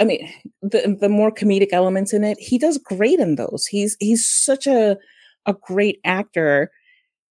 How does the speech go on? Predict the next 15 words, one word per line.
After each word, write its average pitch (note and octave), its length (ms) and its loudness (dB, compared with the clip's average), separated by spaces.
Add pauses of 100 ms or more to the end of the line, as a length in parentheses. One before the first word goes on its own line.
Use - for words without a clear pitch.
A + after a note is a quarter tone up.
(440)
And G#3+ 280 2
you G3 160 0
have, G#3+ 320 0
you G#3 100 0
know, F3+ 100 2
like, D3+ 180 0 (360)
Robert D3 240 -6
Duvall A3 420 0
is A3 220 -2
there F#3+ 280 0
and D#3+ 240 -2
Bill C3+ 180 -2
Pullman G3+ 1040 0 (100)
and, C#3+ 640 0
um, C#3 380 -4